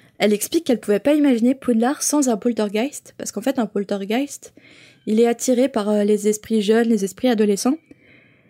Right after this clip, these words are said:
Et donc, du coup, elle a imaginé que toute cette, euh, cette influence adolescente, toutes ces humeurs, ce caractère adolescent,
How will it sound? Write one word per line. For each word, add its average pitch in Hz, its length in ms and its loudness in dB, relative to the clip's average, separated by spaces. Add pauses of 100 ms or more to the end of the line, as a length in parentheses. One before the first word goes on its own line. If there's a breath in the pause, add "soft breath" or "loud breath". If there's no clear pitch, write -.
(120)
Et 214 80 0
donc, 220 180 4
du 226 120 2
coup, 311 180 0
elle 262 140 4
a 226 60 4
imaginé 233 500 4
que 233 120 -2
toute 254 300 -6
cette, 247 260 -2
euh, 226 180 2
cette 214 220 -4
influence 262 520 0
adolescente, 240 680 4
toutes 214 220 -8
ces 220 320 0
humeurs, 254 420 2
ce - 100 -2
caractère 240 560 -4
adolescent, 220 520 0